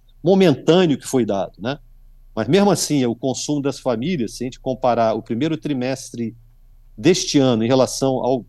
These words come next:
primeiro trimestre do ano, do, do trimestre do ano anterior, ele apresentou um crescimento de três e meio por cento. Só, só pra terminar,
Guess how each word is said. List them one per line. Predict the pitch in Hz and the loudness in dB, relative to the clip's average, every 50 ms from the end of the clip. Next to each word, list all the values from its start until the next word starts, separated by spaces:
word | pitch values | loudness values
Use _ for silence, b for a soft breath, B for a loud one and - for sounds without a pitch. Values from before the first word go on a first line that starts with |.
| - - - | -16 -20 -12
primeiro | - 127 123 127 156 165 143 | -6 -4 0 0 0 0 0
trimestre | - - - 135 123 131 147 165 - - - - - - - - | -2 -2 -4 -2 -2 -2 -2 -2 -4 -6 -12 -18 -20 -20 -20 -14
do | - 113 185 185 151 | -6 -2 0 2 2
ano, | 151 175 175 151 123 110 | 2 2 0 -2 -4 -6
do, | 113 123 131 120 | -6 -8 -8 -6
do | 117 123 135 | -6 -8 -8
trimestre | - - 127 123 120 131 123 113 - - | -6 -6 -4 -2 -2 -2 -2 -4 -6 -6
do | 117 123 | -4 -4
ano | 143 139 | -2 -2
anterior, | 127 117 - 127 117 117 120 139 160 151 - - _ _ _ _ _ _ _ | -4 -4 -4 -4 -2 -2 -2 -2 -2 -4 -8 -14 _ _ _ _ _ _ _
ele | 131 135 | 0 0
apresentou | 143 131 - 139 139 123 139 120 - - 135 | 0 0 0 -2 -2 -2 -4 -6 -6 -6 -8
um | 135 | -6
crescimento | - - 135 131 - - 120 131 135 - | -4 -4 -4 -4 -4 -8 -10 -10 -10 -10
de | - 120 | -14 -18
três | - - 139 131 135 120 | -10 -4 -2 0 0 0
e | 120 | -2
meio | 120 123 131 127 | -4 -4 -4 -6
por | - | -8
cento. | - - - 87 - - _ - _ _ _ _ _ _ _ _ _ _ _ _ _ | -12 -14 -14 -14 -16 -20 _ -20 _ _ _ _ _ _ _ _ _ _ _ _ _
Só, | - - - 196 226 - - | -4 2 4 4 4 4 2
só | - - - 190 208 | -2 0 2 2 2
pra | - 175 | 2 0
terminar, | 151 - 165 139 143 127 - | 2 4 4 4 4 2 0